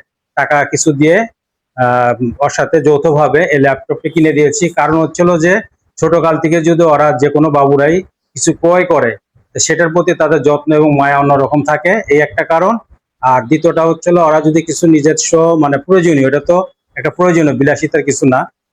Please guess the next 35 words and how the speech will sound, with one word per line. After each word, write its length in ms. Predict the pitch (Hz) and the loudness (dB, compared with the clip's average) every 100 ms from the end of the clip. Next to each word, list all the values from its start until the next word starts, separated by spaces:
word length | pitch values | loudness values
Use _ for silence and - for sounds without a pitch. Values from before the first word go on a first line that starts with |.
| _ | _
তো 160 | 139 143 | -4 0
এই 100 | 156 | 0
জিনিসগুলো 420 | 165 170 165 175 | 2 2 2 2
ক্রয় 300 | 170 160 156 | 0 0 0
করলে 300 | 156 160 160 | 0 2 2
পরে 360 | 139 135 143 214 - | 2 0 0 -2 -2
ওরা 340 | 143 151 175 - | 0 0 -2 -4
পরবর্তীতে 640 | 165 170 165 - 156 160 | -2 2 0 -2 -4 -2
সংসারে 460 | 160 156 139 160 165 | -2 -4 -2 0 0
যে 100 | 151 | 0
কোনো 200 | 160 156 | 0 0
জিনিসের 320 | 147 156 165 | 2 0 0
সাথে, 360 | 151 - - 226 - _ _ _ | -2 -4 -2 -4 -6 _ _ _
মানে 220 | - 143 139 | -4 -2 0
বাবার 280 | 147 147 | 0 0
সাথে 460 | 147 139 170 196 220 - _ _ | -2 -2 0 0 -2 -8 _ _
একসাথে 600 | 139 135 - 139 170 214 | -6 -4 -4 -2 -2 -2
কাঁধে 380 | 202 - 135 135 | -4 -4 -2 0
কাঁধ 160 | 143 147 | 0 2
মিলিয়ে, 400 | 151 151 147 190 226 _ _ _ 131 | 2 4 2 0 -2 _ _ _ -4
মানে, 320 | 131 135 135 | -2 0 0
উম, 220 | 131 131 | 2 2
আহ, 500 | 127 123 120 120 - - | 2 0 -2 -4 -8 -6
টাকা 200 | 156 156 | -4 0
পয়সা 280 | 143 139 | -2 0
ইনভেস্ট 340 | 165 147 139 - | 0 2 0 -2
করতে 300 | - - 233 - - - | -4 -2 -4 -6 -18 -10
আগ্রহী 360 | 143 151 160 160 | -4 -2 0 0
থাকে। 300 | 135 117 113 | -2 -4 -4
তো 120 | 135 | -4
দুটো, 500 | 120 147 165 180 190 - - _ | -2 0 2 0 -2 -6 -20 _
দুটো 220 | 127 147 170 | -2 0 2
বিষয়ের 360 | 175 175 180 | 2 2 0
জন্য 220 | 160 165 | 2 2
আমি 320 | 165 151 151 | 2 2 2